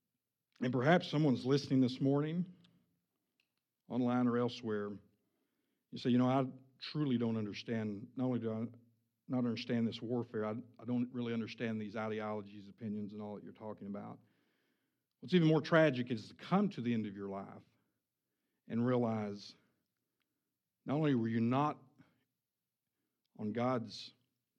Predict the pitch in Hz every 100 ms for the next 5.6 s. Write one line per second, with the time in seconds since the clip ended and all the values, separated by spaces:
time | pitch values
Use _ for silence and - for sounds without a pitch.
0 | - 120 113 101 - 101 98 98 - _
1 | _ _ _ _ _ _ _ _ _ _
2 | _ _ _ - 104 107 104 120 113 98
3 | 95 92 _ _ _ _ _ _ _ _
4 | _ - 117 107 107 127 127 120 110 104
5 | 113 107 98 92 92